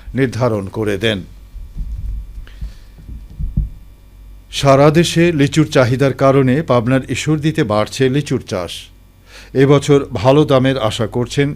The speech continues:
লিচু চাষিরা। এ নিয়ে শুনুন আমাদের পাবনা সংবাদদাতার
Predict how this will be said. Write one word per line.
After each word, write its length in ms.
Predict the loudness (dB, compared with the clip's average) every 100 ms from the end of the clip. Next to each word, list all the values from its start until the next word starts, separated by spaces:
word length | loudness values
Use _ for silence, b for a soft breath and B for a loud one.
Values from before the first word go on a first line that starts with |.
| -2
লিচু 260 | -2 -2
চাষিরা। 560 | -4 -4 -4 -4 -6 -8 -16 b b b
এ 140 | 0
নিয়ে 180 | 2 2
শুনুন 340 | 2 0 0 2
আমাদের 340 | 0 0 -2 -4 B B
পাবনা 320 | 0 2 2
সংবাদদাতার 680 | -2 -2 -2 0 0 0 -2